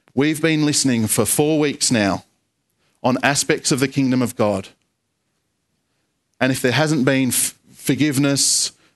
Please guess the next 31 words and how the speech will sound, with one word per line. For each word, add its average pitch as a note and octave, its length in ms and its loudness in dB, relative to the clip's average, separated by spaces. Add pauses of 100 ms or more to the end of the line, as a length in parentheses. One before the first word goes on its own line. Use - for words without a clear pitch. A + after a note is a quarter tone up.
(120)
um, A#2 520 0 (1300)
God's C#3+ 300 0
authority, D#3 880 0 (380)
how C#3+ 180 2
upside C3 360 0
down C#3+ 280 2
our C#3+ 120 0
kingdom C#3+ 380 0
is, C#3 480 -2 (400)
new C3+ 300 0
wine C#3+ 320 2
in C3+ 100 0
new C3+ 160 0
wineskins, D3+ 1040 0 (440)
we've D#3 220 0
been D3 200 2
looking D3 280 0
at B2 160 2
these C3 240 0
topics. - 540 -2
And C#3 140 0
if C3 100 -2
there's C#3 160 0
not D#3 260 0
something C3 560 0 (360)
that A#2+ 180 -4
God's C3+ 320 0
challenged C#3 500 2
you B2+ 120 2
about B2 340 0
this, - 420 -2